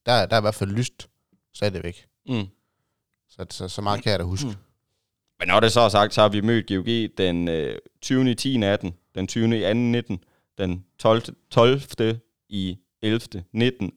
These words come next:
Speaker 2: og den syvende i tredje tyve tyve. Og så har, der har været nogen siden, han også... Jeg har ikke lige nået at opdatere, men det har været lut på... Eller lyt på... Ej, en enkelt uafgjort, men så har det ellers været nederlag derfra. Vi har tabt med syv, blandt andet.
Speaker 1: Ja.
Speaker 2: Men, øhm,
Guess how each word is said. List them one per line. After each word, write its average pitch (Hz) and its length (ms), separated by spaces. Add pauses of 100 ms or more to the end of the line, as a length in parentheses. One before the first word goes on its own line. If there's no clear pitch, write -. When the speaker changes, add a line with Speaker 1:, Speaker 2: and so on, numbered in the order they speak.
Speaker 2:
og 92 220
den 92 180 (300)
syvende 104 460
i - 160
tredje 90 420 (680)
tyve 92 240
tyve. 92 280
Og 87 80
så 104 80
har, 101 140
der 92 200
har 95 100
været 104 180
nogen 98 140
siden, 98 220
han 90 120
også... 85 200
Jeg 92 120
har 104 80
ikke 95 120
lige 95 120
nået 95 140
at 87 60
opdatere, 82 300
men 85 180
det 95 120
har 90 120
været 82 180
lut 90 240
på... - 380 (220)
Eller 92 140
lyt 90 240
på... 80 380
Ej, 123 80
en 143 100
enkelt 170 240
uafgjort, 123 400
men 90 120
så 98 60
har 92 80
det 85 60
ellers 85 180
været 78 120
nederlag 82 320
derfra. - 280
Vi 92 100
har 95 40
tabt 104 220
med 98 40
syv, 90 220
blandt - 180
andet. - 220 (680)
Speaker 1:
Ja. - 60 (260)
Speaker 2:
Men, 90 240
øhm, 78 260